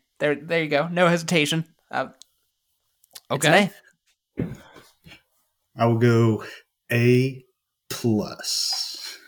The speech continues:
Speaker 2: And I'm gonna say this is in the S tier. I'm, i-, if we're doing it by that scale of
Speaker 1: Oh, I
Speaker 2: having
Speaker 1: forgot about
Speaker 2: an
Speaker 1: the S
Speaker 2: S
Speaker 1: tier. You know,
Speaker 2: tier.
Speaker 1: you know what? I'll bump it up to the S tier as well.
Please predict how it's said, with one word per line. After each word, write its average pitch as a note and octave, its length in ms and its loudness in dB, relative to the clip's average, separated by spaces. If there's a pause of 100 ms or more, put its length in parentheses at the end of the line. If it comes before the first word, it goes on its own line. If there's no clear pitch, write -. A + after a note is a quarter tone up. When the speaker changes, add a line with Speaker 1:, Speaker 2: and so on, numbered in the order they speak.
(1500)
Speaker 2:
And F3 240 0
I'm G3 360 0
gonna B3 160 -4
say G#3 300 -2 (420)
this D#3 280 -8
is G3+ 160 -6
in G3+ 120 -4
the F3+ 260 -8
S E3 300 0
tier. C3 420 -8 (960)
I'm, C#3+ 220 -6 (100)
i-, C#3+ 80 -4
if D#3 240 0
we're E3 100 -6
doing F#3 460 -2
it D#3+ 240 -4
by E3 180 2
that D3 320 0
scale B2+ 520 -4
of B3+ 60 2
Speaker 1:
Oh, C4+ 160 6 (100)
I D3 140 4
Speaker 2:
having A#3+ 120 0
Speaker 1:
forgot A3+ 240 2
about C4+ 120 -2
Speaker 2:
an - 60 -2
Speaker 1:
the E3 100 -6
S D3+ 120 0
Speaker 2:
S E3+ 80 -6
Speaker 1:
tier. E3+ 120 -4
You E3 100 0
know, A3 200 4
Speaker 2:
tier. G3+ 100 -12 (240)
Speaker 1:
you G3 140 -6
know A3+ 100 2
what? B3 160 6
I'll G#3 140 4
bump G3+ 220 0
it E3 120 -6
up D3+ 100 -6
to - 120 -20
the D3 120 -6
S A#2 180 -8
tier B2 380 -14
as C#3+ 200 -6
well. C#3 300 -6